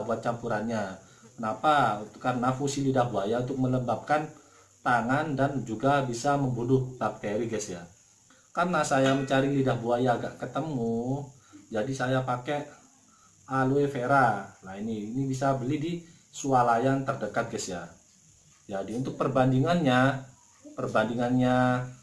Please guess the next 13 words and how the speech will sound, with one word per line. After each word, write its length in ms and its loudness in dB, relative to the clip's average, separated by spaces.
pakai 340 -2
aloe 240 2
vera, 480 2
jadi 480 0
lima 260 6
belas 300 4
lembar 720 2
daun 240 2
sirih, 560 -2
terus 400 -2
seratus 560 0
mili 480 0
air. 440 2